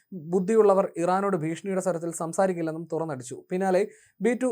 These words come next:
ബോംബറുകൾ എത്തിച്ച് യു എസ് ഇറാന്റെ ആണവ കേന്ദ്രങ്ങളെ ആക്രമിച്ചു. മറുപടിയായി ഖത്തറിലെ യു എസ് വ്യോമതാവളം ഇറാൻ ആക്രമിച്ചു. ഇതോടെയാണ് വെടിനിർത്തലിന് കളമൊരുങ്ങിയത്. അതേസമയം ഇറാൻ ഒരിക്കലും ആണവ സമ്പുഷ്ടീകരണം നടത്താൻ അനുവദിക്കില്ലെന്നും ആണവായുധം നിർമ്മിക്കുന്ന ഘട്ടമുണ്ടായാൽ മുന്നറിയിപ്പില്ലാതെ ആക്രമിക്കുമെന്ന വാദവും ട്രംപ്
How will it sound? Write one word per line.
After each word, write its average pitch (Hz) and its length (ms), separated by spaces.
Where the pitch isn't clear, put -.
ബോംബറുകൾ 196 440
എത്തിച്ച് 185 380
യു 170 160
എസ് 196 180
ഇറാന്റെ 180 300
ആണവ 175 240
കേന്ദ്രങ്ങളെ 165 400
ആക്രമിച്ചു. 147 420
മറുപടിയായി 247 500
ഖത്തറിലെ 220 300
യു 190 200
എസ് 202 140
വ്യോമതാവളം 185 580
ഇറാൻ 170 220
ആക്രമിച്ചു. 143 440
ഇതോടെയാണ് 156 460
വെടിനിർത്തലിന് 156 600
കളമൊരുങ്ങിയത്. 147 540
അതേസമയം 262 520
ഇറാൻ 220 280
ഒരിക്കലും 214 360
ആണവ 185 260
സമ്പുഷ്ടീകരണം 190 640
നടത്താൻ 170 380
അനുവദിക്കില്ലെന്നും 170 680
ആണവായുധം 214 560
നിർമ്മിക്കുന്ന 190 420
ഘട്ടമുണ്ടായാൽ 175 600
മുന്നറിയിപ്പില്ലാതെ 180 680
ആക്രമിക്കുമെന്ന 170 560
വാദവും 160 380
ട്രംപ് 160 240